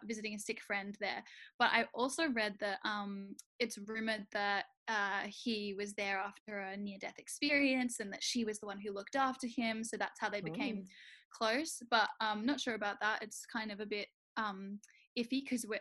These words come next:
Speaker 1: I think just the information, uh, about how they met is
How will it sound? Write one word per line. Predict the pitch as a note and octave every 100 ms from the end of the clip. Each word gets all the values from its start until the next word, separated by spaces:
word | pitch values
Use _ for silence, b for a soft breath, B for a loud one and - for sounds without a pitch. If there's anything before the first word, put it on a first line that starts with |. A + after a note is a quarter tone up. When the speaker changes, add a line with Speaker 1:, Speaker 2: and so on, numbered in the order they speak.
| -
Speaker 1:
I | A3
think | A#3 A3+
just | - A#3 -
the | -
information, | A3+ G#3+ G3+ G#3 A3+ G#3 G3 _
uh, | A3+ G3+ F#3 F#3 b b b b _ A3+
about | G#3+ G#3
how | - G#3+
they | G#3
met | A3 A#3 A#3
is | A3